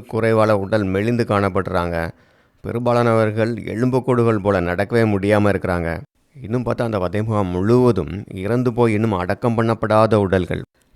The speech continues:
பதிமூணாயிரம் உடல்கள் அங்க கிடந்திருக்கு. இந்த வதை முகாம்ல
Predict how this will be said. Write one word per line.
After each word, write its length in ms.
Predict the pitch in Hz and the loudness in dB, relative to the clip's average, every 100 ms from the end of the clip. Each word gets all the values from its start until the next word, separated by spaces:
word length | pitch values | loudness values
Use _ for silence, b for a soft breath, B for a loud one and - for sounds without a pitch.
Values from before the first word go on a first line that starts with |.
| - | -16
பதிமூணாயிரம் 960 | - 85 104 110 110 107 101 101 98 95 90 | -10 -4 0 4 6 6 4 4 2 0 0
உடல்கள் 540 | 92 90 104 95 139 | -2 2 2 2 2
அங்க 140 | 127 95 | 2 2
கிடந்திருக்கு. 540 | - 90 95 92 - 82 - _ _ _ _ _ _ _ _ _ _ _ - | 0 -2 0 -2 -4 -12 -16 _ _ _ _ _ _ _ _ _ _ _ -2
இந்த 140 | 107 | 2
வதை 240 | 98 104 | 4 4
முகாம்ல 460 | 123 123 117 110 104 | 4 6 6 6 4